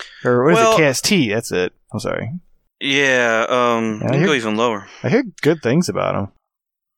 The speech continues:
Speaker 2: Yeah, I see, uh, you know, a lot of times I, I, uh, I look at a lot of, uh, models when I'm at Fun Flies, and yeah, I see, uh, I see a fair amount of K S T servos and some of the smaller helis. Um,
Speaker 1: I mean,
Speaker 2: you know, flashy
Speaker 1: they
Speaker 2: looking
Speaker 1: work.
Speaker 2: case.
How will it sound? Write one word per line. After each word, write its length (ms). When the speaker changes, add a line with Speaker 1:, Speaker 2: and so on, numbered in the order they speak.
Speaker 2:
Yeah, 180
I 100
see, 300
uh, 300
you 140
know, 400
a 280
lot 160
of 40
times 340
I, 280
I, 300
uh, 240
I 40
look 200
at 60
a 40
lot 180
of, 320
uh, 200
models 420
when 120
I'm 80
at 60
Fun 220
Flies, 460
and 120
yeah, 220
I 80
see, 340
uh, 200
I 40
see 180
a 40
fair 160
amount 180
of 100
K 160
S 80
T 120
servos 480
and 80
some 160
of 40
the 40
smaller 320
helis. 380
Um, 80
Speaker 1:
I 220
mean, 120
Speaker 2:
you 60
know, 140
flashy 300
Speaker 1:
they 60
Speaker 2:
looking 280
Speaker 1:
work. 60
Speaker 2:
case. 440